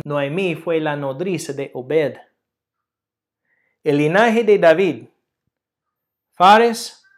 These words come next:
fue el padre de Esrón, Esrón fue el padre de Ram, Ram fue el padre de Aminadab, Aminadab fue el padre de Nazón, Nazón fue el padre de Salmón, Salmón fue el padre de Booz, Booz fue el padre de Obed,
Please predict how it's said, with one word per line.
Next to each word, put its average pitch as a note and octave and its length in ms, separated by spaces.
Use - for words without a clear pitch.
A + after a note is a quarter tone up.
fue E3+ 320
el D3 140
padre F3+ 400
de F3 280
Esrón, D3+ 600
Esrón E3+ 440
fue F3+ 200
el D3+ 120
padre E3 400
de C#3 220
Ram, D3+ 440
Ram F3 360
fue F3+ 300
el D3 120
padre E3 280
de D#3+ 220
Aminadab, D3 800
Aminadab E3 640
fue E3 180
el C#3+ 140
padre E3 380
de D3+ 120
Nazón, D3 680
Nazón F3 440
fue F#3 220
el D3+ 100
padre E3 380
de D#3 140
Salmón, D#3+ 580
Salmón D#3 480
fue F3 280
el C#3+ 100
padre E3 400
de D3+ 140
Booz, D#3+ 760
Booz E3+ 440
fue E3 260
el C#3+ 140
padre D#3+ 380
de D#3 200
Obed, D3 640